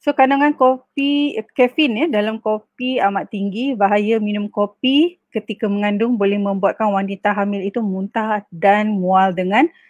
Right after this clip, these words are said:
teruk. Oleh sebab itu, pakar akan meminta ibu yang suka minum kopi ketika mengandung agar mengurangkan pengambilannya kepada satu cawan kopi sehari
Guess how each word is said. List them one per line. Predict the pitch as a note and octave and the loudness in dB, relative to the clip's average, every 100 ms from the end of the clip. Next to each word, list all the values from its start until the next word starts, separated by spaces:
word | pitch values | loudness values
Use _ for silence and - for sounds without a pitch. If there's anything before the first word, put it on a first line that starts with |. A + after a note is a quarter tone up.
| _ _ - | _ _ -6
teruk. | F3+ F#3+ F#3 E3+ _ _ - | 0 2 2 -2 _ _ 0
Oleh | G#3+ C4 | 2 2
sebab | A3 G3 G3+ | 2 0 2
itu, | C4 | 0
pakar | B3+ G#3 G#3+ G#3+ G#3 | 2 2 2 2 2
akan | G3+ A3 G#3 | 2 0 0
meminta | G3+ G3+ B3 | -2 -2 0
ibu | A3+ G#3 G3 A3+ | 0 0 -2 -2
yang | F#3+ | -2
suka | - - C#4+ | -6 -4 0
minum | A#3 G#3+ G#3 | 0 -2 -2
kopi | G#3 - B3 A#3 | -4 -2 -4 -2
ketika | G3+ G3+ G#3 | -4 -2 -4
mengandung | G3+ G3+ G3 G#3+ A#3 | -2 -2 -2 -4 0
agar | G3 G#3 G#3 | 2 4 2
mengurangkan | A3+ A3+ B3 C4 C4+ C4 C#4+ C4 G3+ | 2 2 4 6 4 2 2 2 0
pengambilannya | G3 F#3+ F#3 F3+ F#3 F#3+ G3+ | -4 -4 -2 0 0 0 -4
kepada | - G3 G3 | -4 -4 -2
satu | G#3 A#3+ D4 | 0 0 2
cawan | D4+ D4+ D4 | 2 4 4
kopi | D#4 D#4 _ F4 F4 | 2 0 _ 6 6
sehari | F4 C#4+ B3+ A#3 G3 G3+ | 6 4 4 4 0 -2